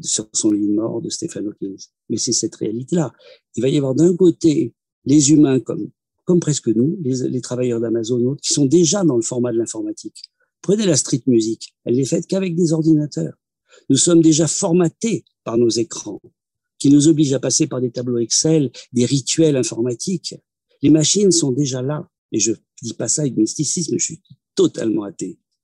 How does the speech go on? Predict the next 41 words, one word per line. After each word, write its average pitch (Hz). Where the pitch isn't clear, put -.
je 107
dirais 101
même 113
furieusement. -
Mais, 143
euh, 120
donc, 160
euh, 120
le 170
problème, 139
il 120
va 120
y 120
avoir 110
les 165
gens 143
qui 143
sont 131
soumis 160
au 113
régime 117
des 107
robots, 107
comme 151
vous 131
avez 123
dans 117
les 107
startups, -
faut -
regarder 110
l'emploi 120
dans 117
les 110
startups -
ici, 160
mais 127
les 139
gens 160
sont 143
robotisés, 156